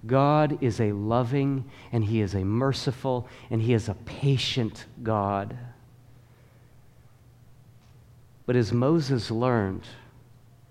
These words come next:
and Pharaoh found out, it's best not to test the patience of God.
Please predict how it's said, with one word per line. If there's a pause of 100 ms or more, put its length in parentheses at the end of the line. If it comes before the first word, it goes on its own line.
(300)
and
Pharaoh
found
out, (1040)
it's
best
not
to
test
the
patience
of
God.